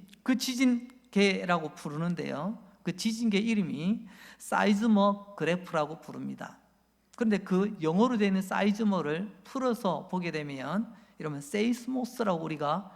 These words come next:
하는 헬라어와 연결이 되어 있다라는 것을 알게 됩니다. 헬라어로, 즉 성경 원문에 나와 있는 이 지진이라는 표현은 헬라어로 세이스모스라고 표현을 합니다. 영어와 여러분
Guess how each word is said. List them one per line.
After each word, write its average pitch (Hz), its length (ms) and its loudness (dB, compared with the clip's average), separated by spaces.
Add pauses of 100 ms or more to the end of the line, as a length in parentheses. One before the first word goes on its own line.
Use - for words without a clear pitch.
(180)
하는 165 420 -2
헬라어와 202 760 6
연결이 226 360 6
되어 185 140 0
있다라는 160 540 0
것을 139 260 -8
알게 143 220 -6
됩니다. 135 580 -10 (580)
헬라어로, 214 640 6
즉 262 200 -2 (360)
성경 214 720 6
원문에 190 400 6
나와 156 320 4
있는 160 580 -2
이 196 200 -4
지진이라는 240 800 -2
표현은 190 480 -2 (200)
헬라어로 170 440 2 (100)
세이스모스라고 214 1300 -2
표현을 190 280 -2
합니다. - 440 -12 (540)
영어와 180 680 6
여러분 160 300 -4